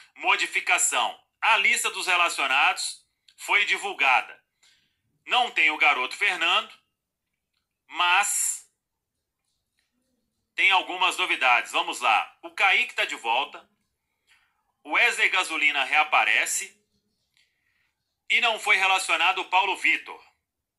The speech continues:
O Japa também não foi, aí é por causa da volta do Kaique, ele tava sendo relacionado como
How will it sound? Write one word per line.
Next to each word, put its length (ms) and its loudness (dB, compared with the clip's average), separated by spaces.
O 100 -8
Japa 360 2
também 340 0
não 180 -2
foi, 260 0
aí 160 2
é 80 0
por 200 -8
causa 240 0
da 100 2
volta 300 -6
do 100 -14
Kaique, 420 0
ele 120 -4
tava 240 -2
sendo 200 -10
relacionado 640 -2
como 580 -8